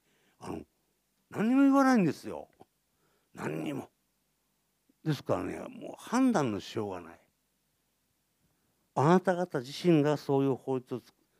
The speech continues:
作ったやないかと。そういう政策方向を定めているではないかと。それとの関係はどういうふうに考えているんだと言ってもですね、あの、黙って。じゃあ、二千二十五年には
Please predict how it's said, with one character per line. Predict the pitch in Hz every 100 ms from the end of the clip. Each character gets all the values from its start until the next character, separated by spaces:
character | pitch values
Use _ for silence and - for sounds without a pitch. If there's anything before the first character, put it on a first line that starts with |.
| _
作 | - 185
っ |
た | 185 135
や | 101
な | 92
い | 82
か |
と。 | - _ _ _ _ _
そ | - 151
う | 175
い | 170
う | 139 _ _
政 | - 151 165
策 | 156 139
方 | 135 151
向 | -
を | 113 92 92 - _ _ _ _ _ _ _
定 | - 165 226
め | 208
て | 156
い |
る | 123
で | 104
は | 90
な | 85
い | 73
か |
と。 | _ _ _ _ _ _ _ _ _ _ _ -
そ | 165
れ | 190
と | 170 - 185
の | 156
関 | - 117 107
係 | - 101
は | 87 -
ど | 151
う |
い | 208
う |
ふ |
う | 196
に | 147
考 | 117 110
え | 107
て | 95
い |
る | 95
ん |
だ | 69
と | - _ _ _ _
言 | 156
っ | - -
て |
も | 143 117
で | -
す | -
ね、 | 92 - _ _ _
あ | 98
の、 | 90 82 78 - _ _ -
黙 | -
っ | -
て。 | _ _ _ _ _ _ _ _ _
じ | 135
ゃ | 180 131
あ、 | - _ -
二 | 175
千 | 220 185 147
二 |
十 | 185 196
五 | 117
年 | 127 139
に | 123
は | 107 90